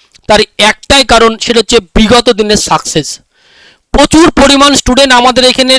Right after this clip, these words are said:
তাদের নিজের সাফল্যের দোরগোড়ায় পৌঁছে গেছে, এবারও যাবে। তারা যে ডোনেশনটা আমাদেরকে করে দেয়, সেই ডোনেশনের বিনিময়ে আমরা অনেক স্টুডেন্টকে আমরা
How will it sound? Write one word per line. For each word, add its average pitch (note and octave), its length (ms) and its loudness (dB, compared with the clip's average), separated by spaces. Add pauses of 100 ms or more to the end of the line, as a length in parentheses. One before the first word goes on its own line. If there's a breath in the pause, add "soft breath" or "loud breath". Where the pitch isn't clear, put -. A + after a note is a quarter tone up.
তাদের A#3 340 2
নিজের A#3 240 0
সাফল্যের B3 600 0
দোরগোড়ায় A3 360 2
পৌঁছে A3+ 380 0
গেছে, F#3+ 520 0 (600 soft breath)
এবারও A#3+ 340 2
যাবে। F3 400 0 (540 soft breath)
তারা A#3+ 260 2
যে C#4+ 160 -2
ডোনেশনটা C4+ 560 2
আমাদেরকে A#3+ 480 2
করে G#3+ 240 2
দেয়, G#3 220 2 (440)
সেই B3+ 220 2
ডোনেশনের A3+ 540 0
বিনিময়ে A3 380 2
আমরা G3+ 220 0
অনেক C#4+ 540 0
স্টুডেন্টকে A#3+ 460 0
আমরা G3 340 0